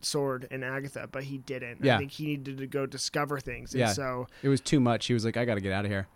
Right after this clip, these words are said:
Speaker 1: Yeah, and so I think that's what we're gonna, I think that's the next move.
Speaker 2: Did you like that fight between them two?
Speaker 1: Yes, it was beautiful and it was cool. And I think I sent you a frame that it, it resembled Vision's fight with Ultron.
Speaker 2: Yeah, it was the same when they were f-, hovering in the room talking.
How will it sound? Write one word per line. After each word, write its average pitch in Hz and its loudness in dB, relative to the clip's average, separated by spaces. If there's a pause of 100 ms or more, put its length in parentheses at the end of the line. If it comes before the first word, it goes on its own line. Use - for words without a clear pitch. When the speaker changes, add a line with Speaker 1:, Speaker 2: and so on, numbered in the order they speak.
Speaker 1:
Yeah, 170 6
and 160 2
so 160 6
I 160 8
think 156 2
that's 156 4
what 160 4
we're 151 0
gonna, 156 0
I 147 4
think 170 6
that's 160 6
the 160 4
next 139 2
move. 127 -4
Speaker 2:
Did 127 6
you 147 8
like 117 6
that 117 2
fight 127 6
between 156 0
them 151 2
two? 185 0 (220)
Speaker 1:
Yes, 208 4
it 170 4
was 175 8
beautiful 190 4
and 185 4
it 180 8
was 170 6
cool. 208 6
And 202 6
I 160 6
think 185 2
I 190 4
sent 175 0
you 170 4
a 160 2
frame 170 2
that 147 0 (480)
it, 170 0 (180)
it 165 2
resembled 165 4 (200)
Vision's 156 0
fight 147 0
with 139 -6
Ultron. 139 -6
Speaker 2:
Yeah, 117 8
it 110 0
was 113 2
the 107 -4
same 104 0
when 101 0
they 98 2
were 95 0
f-, 113 -2
hovering 101 -2
in 101 -4
the 95 -6
room 98 -4
talking. 98 -6